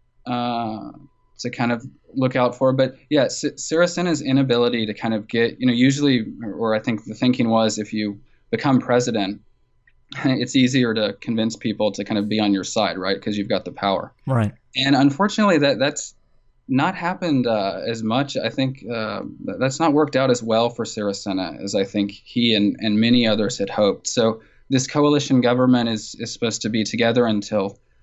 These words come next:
Speaker 1: uh, twenty twenty, but it is an awkward alliance, uh, that is based upon these two, uh, two, the two principal political parties in the country, which have historically been rivals.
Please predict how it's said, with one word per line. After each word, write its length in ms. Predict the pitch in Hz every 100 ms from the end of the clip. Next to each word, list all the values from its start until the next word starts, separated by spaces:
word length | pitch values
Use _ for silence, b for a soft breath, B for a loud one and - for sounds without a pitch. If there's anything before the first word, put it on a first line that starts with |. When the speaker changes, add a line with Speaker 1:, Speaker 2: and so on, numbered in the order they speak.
| - - 113
Speaker 1:
uh, 200 | 107 101
twenty 340 | - 113 110
twenty, 500 | - 131 135 127 107 - _ _ _ -
but 220 | 127 123
it 100 | 123
is 300 | 131 135 135
an 100 | 131
awkward 680 | 110 113 - 120 117 110 - _ _ _ _ -
alliance, 840 | 113 110 131 131 107 113 - - -
uh, 240 | 113 107
that 140 | 110 113
is 140 | 110
based 320 | - 110 -
upon 280 | 120 117 117
these 180 | 113 101
two, 500 | - 120 117 117 104 -
uh, 160 | 101 101 101 - - _ _ _
two, 280 | - 120 113
the 140 | 113
two 340 | - 127 120 113
principal 600 | 120 110 117 110 107 101
political 460 | - 110 113 117
parties 360 | 110 110 110 107
in 60 |
the 80 | 107
country, 400 | - 110 104 107
which 300 | 107 107 -
have 240 | 110 104 -
historically 540 | 107 - 110 110 107
been 160 | 107 101
rivals. 540 | 101 107 - - -